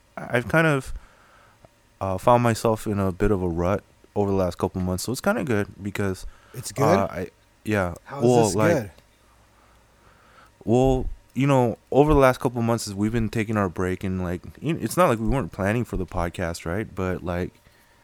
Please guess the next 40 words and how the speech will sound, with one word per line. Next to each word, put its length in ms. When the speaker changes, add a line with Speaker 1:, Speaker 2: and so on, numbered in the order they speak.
Speaker 1:
as 140
we've 120
been 120
taking 220
our 80
break 240
off 180
of 100
it 100
too, 300
I've 160
been 100
able 200
to 340
go 160
through 200
a 40
big 400
up 160
and 160
down 260
in 80
my 140
own 180
life 280
as 160
well. 320
And 160
it's 160
just, 280
without 240
getting 180
too 160
personally, 800
uh, 460
without 300
sharing 280
too 180
personally, 600
um, 440